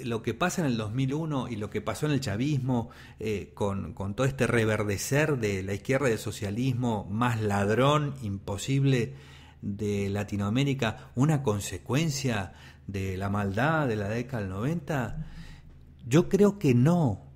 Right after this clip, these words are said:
Yo creo que no. Por supuesto, esa gente lo que más odia es a la década del noventa. Pero eso nos tiene que poner a nosotros a odiar más que nada la década del noventa. Yo creo que es una guía en realidad. Ustedes fíjense cómo ve la izquierda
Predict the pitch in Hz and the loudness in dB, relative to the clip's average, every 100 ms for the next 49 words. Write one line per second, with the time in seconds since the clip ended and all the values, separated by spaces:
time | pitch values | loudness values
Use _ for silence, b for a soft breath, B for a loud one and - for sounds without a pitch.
0 | - - - - - - - 180 220 220 | -20 -20 -20 -20 -20 -18 4 6 8 6
1 | 120 139 156 98 - 139 151 - 226 214 | 6 6 4 2 2 4 4 4 2 0
2 | 151 160 160 170 113 104 113 175 - 208 | -2 -2 0 2 2 2 2 2 2 2
3 | 220 113 95 104 - 92 98 101 90 92 | 4 2 2 -2 -6 -6 -6 -6 -6 -6
4 | 90 113 104 95 - 90 - - B B | -4 -2 -2 -6 -10 -10 -10 -20 B B
5 | B B B B - 123 165 220 139 160 | B B B B -2 0 0 0 -2 -2
6 | 175 131 98 117 165 - 156 196 139 110 | -2 -4 -2 -2 -2 -2 -2 -2 0 -2
7 | 98 110 123 107 - 98 113 107 95 104 | 0 -2 -2 -4 -6 -6 -4 -4 -4 -4
8 | 107 95 95 113 165 160 143 123 B B | -4 -4 -4 -2 -4 -4 -6 -6 B B
9 | B B B 220 233 254 214 202 196 160 | B B B -2 0 0 0 0 2 4
10 | 139 190 170 117 104 98 95 87 - - | 4 6 6 6 2 0 -4 -8 -12 -18
11 | - - 143 185 233 220 202 175 151 - | -20 -10 -2 2 4 2 2 2 2 -2
12 | 175 175 143 123 117 113 104 - 101 101 | -2 0 2 4 4 2 -2 -2 -2 -2
13 | 95 90 | -2 -6